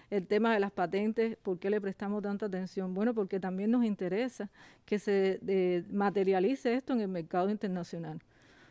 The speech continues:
porque es una manera también de contribuir al éxito de la empresa cubana y a la, a la ciencia, porque de-, dedicamos parte de los, eh, ingresos que tenemos también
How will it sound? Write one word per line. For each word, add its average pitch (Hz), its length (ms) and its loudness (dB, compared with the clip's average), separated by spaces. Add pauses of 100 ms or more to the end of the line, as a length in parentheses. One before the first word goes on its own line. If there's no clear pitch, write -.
porque 208 220 2
es 202 60 4
una 233 180 4
manera 208 400 2
también 214 320 2
de 226 120 4
contribuir 202 800 2 (300)
al 202 200 4
éxito 240 420 2
de 190 60 2
la 185 60 2
empresa 196 640 0
cubana 214 600 2 (340)
y 208 100 0
a 190 120 6
la, 180 280 2
a 190 80 0
la 175 120 2
ciencia, 262 520 2
porque 180 380 -2 (420)
de-, 190 320 6
dedicamos 240 800 4 (440)
parte 240 380 4
de 196 140 4
los, 190 280 0 (460)
eh, 180 500 4 (160)
ingresos 208 560 2
que 214 140 0
tenemos 226 380 2
también 247 480 2